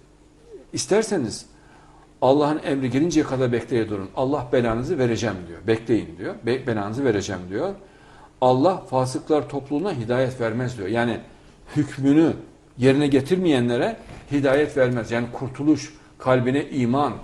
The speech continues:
ferahlık ve inşirah vermez diyor Allah. Kimleri diyor Cenab-ı Allah? Bak babalar, çocuklar, kardeşler, eşler, aşiret yani topluluk,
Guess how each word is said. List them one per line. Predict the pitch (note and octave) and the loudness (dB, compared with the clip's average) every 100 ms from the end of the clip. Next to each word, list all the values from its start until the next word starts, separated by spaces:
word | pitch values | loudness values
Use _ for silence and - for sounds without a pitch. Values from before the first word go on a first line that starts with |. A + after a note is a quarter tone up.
| - - - | -18 -20 -14
ferahlık | C#3 D3 C#3 B2+ C#3 | -2 2 2 0 -4
ve | C#3 D3+ | -4 -4
inşirah | B2 C#3+ C#3+ A#2 | -4 0 0 0
vermez | A2+ A#2 D#3 A#2+ | -2 0 0 0
diyor | A2 | -4
Allah. | F2+ E2+ - - _ _ - - - - - - - - - - - - - - - - - - - _ _ _ - - - - - - - _ _ - - - - _ - - - | -4 -8 -14 -20 _ _ -20 -20 -20 -20 -20 -20 -20 -20 -20 -20 -20 -20 -20 -20 -20 -20 -20 -20 -20 _ _ _ -20 -20 -20 -20 -20 -20 -20 _ _ -20 -20 -20 -20 _ -20 -20 -4
Kimleri | D#3+ D3 D#3 F3 | 0 4 4 2
diyor | F3+ C#3 | 6 6
Cenab-ı | A#2+ A#2+ A2+ | 6 0 2
Allah? | B2+ E3+ | 2 2
Bak | B2 G#2+ | 0 0
babalar, | A#2 A2 B2+ C#3+ A#2 - - - - | 2 6 8 8 6 0 -16 -20 -16
çocuklar, | - A2+ B2+ B2+ C#3 G2+ - - | -4 -2 -2 4 4 2 -8 -14
kardeşler, | - A2+ A2+ A#2 - C#3+ - - - - | -2 0 2 0 2 2 2 -6 -20 -8
eşler, | - A#2 - C3+ C3+ - - - - - - | -2 -2 2 4 4 2 -14 -20 -20 -18 -2
aşiret | B2 B2 D3+ D#3 C#3+ | 0 2 4 4 4
yani | A2+ G#2 | -2 0
topluluk, | A#2 B2+ C#3+ D#3 - | -4 2 8 8 6